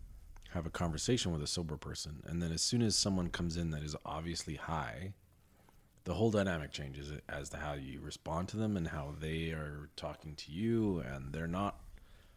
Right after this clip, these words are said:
they're not responding to the same social cues that they were before.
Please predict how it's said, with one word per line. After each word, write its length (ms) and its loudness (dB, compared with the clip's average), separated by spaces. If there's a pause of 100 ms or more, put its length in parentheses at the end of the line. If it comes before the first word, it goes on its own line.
they're 100 0
not 100 0
responding 460 2
to 80 -2
the 120 0
same 240 0
social 400 -4
cues 340 -2
that 140 -6
they 120 -4
were 320 -6
before. 840 -2